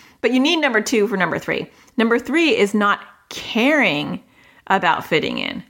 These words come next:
not caring about social rejection,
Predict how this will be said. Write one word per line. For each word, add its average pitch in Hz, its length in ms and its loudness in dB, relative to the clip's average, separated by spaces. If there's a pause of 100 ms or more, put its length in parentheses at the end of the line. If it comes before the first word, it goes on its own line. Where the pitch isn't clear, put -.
not 190 340 0 (140)
caring 254 800 0
about 180 260 0
social 160 500 -2 (180)
rejection, 156 640 -2